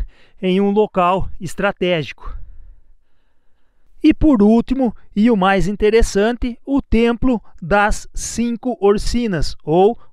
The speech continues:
o Templo dos Cinco Nichos. Este era um lugar onde se guardavam chefes ou sacerdotes mumificados,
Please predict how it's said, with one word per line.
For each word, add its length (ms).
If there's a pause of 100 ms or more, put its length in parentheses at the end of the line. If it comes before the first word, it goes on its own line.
o 120
Templo 640
dos 220
Cinco 360
Nichos. 560 (540)
Este 480
era 240
um 100
lugar 540
onde 300
se 120
guardavam 720
chefes 720
ou 240
sacerdotes 920 (180)
mumificados, 1080